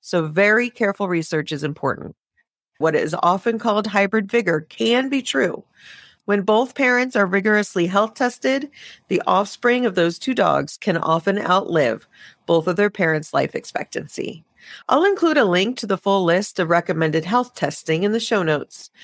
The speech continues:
but briefly, they should include O F A hip clearance, D N A tests for eye issues, canine bleeding disorders,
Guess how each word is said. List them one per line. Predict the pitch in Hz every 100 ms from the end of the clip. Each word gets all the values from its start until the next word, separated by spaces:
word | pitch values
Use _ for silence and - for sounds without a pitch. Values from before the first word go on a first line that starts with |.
| - - -
but | 214
briefly, | 330 403 403 156 156 202 277 _ -
they | 226
should | 220 294 294
include | 269 214 190 190 -
O | 156 151
F | 151 -
A | 139
hip | 147 269 -
clearance, | - 254 240 254 302 - - - - - - _
D | 202 180
N | 165
A | 160
tests | 156 190 165 -
for | - 156
eye | 180 208
issues, | 220 220 - 208 208 202
canine | - 185 175 165
bleeding | 185 220 226
disorders, | 214 208 208 196 190 185